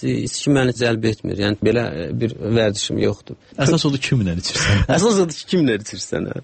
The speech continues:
Speaker 2: Şahbaz bəy, Allah qarşınıza çıxsa, nə deyərdiniz ona?
Speaker 1: Valla, <clears throat> buna nəsə demək çətindir. E, deyərdim ki, icazə ver, qoy çıxım gedim. <laughs> Nə deyərdim? Bu yaxınlarda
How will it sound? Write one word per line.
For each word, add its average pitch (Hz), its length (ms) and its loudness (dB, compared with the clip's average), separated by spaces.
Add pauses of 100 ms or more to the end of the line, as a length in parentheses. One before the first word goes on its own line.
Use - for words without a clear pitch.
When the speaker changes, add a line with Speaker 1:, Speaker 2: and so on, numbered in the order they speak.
(140)
Speaker 2:
Şahbaz 185 400 0
bəy, 170 160 4
Allah 175 320 2
qarşınıza 135 480 0
çıxsa, - 480 -2
nə 127 160 2
deyərdiniz 101 480 -2
ona? 82 140 -10 (600)
Speaker 1:
Valla, - 360 -2 (320)
<clears throat> 143 80 4 (1400)
buna 143 240 0
nəsə 135 400 -6
demək 120 320 0
çətindir. - 560 -4 (640)
E, - 480 -2 (800)
deyərdim 113 340 0
ki, - 160 -2
icazə 104 380 0
ver, 92 160 -4
qoy 90 160 -6
çıxım - 320 -10
gedim. - 360 -10 (100)
<laughs> - 200 -12
Nə 104 140 -2
deyərdim? - 300 -20 (1700)
Bu 165 60 4
yaxınlarda 156 560 0